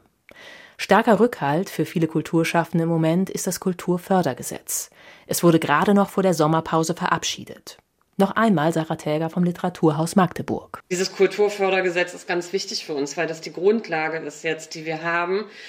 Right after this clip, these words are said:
Speaker 2: Das heißt, Politik schafft Grundlagen für unsere Arbeit, greift aber nicht in Inhalte ein. Natürlich, wenn es bestimmte Sch-, Grenzen überschreitet,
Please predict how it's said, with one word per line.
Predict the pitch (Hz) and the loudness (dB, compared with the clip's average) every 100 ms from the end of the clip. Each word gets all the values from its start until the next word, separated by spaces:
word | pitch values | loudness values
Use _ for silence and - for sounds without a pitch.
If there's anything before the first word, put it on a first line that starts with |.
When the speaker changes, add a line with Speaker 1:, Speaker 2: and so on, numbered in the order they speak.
| - | -12
Speaker 2:
Das | - - | -6 -6
heißt, | 170 170 208 208 - | -2 0 0 -4 -8
Politik | 190 180 180 214 202 | -6 -4 -4 -4 -2
schafft | - 180 - - | -2 -2 -6 0
Grundlagen | 185 247 269 214 202 202 202 208 - | 2 4 2 -2 -2 0 -2 -4 -6
für | - 196 185 185 | -2 0 0 -2
unsere | 175 165 165 165 | -4 -6 -6 -6
Arbeit, | 156 180 214 220 233 - - - - - _ | -4 -2 -2 -2 -4 -8 -20 -20 -20 -20 _
greift | - 175 175 - | -6 -6 -6 -6
aber | 180 | -4
nicht | 170 170 175 | -4 -4 -4
in | 160 156 | -4 -2
Inhalte | 185 220 208 214 226 | -2 -2 -2 -2 -2
ein. | 180 190 | -4 -4
Natürlich, | 180 - 175 170 - | -4 -6 -6 -6 -4
wenn | 170 165 175 | -2 -2 -6
es | - - | -10 -16
bestimmte | - 175 - 208 202 | -12 -4 2 2 2
Sch-, | 190 - - _ | -4 -6 -10 _
Grenzen | - 170 185 196 | -2 0 0 -4
überschreitet, | 170 165 - 156 170 180 | -4 -4 -2 -2 -2 -4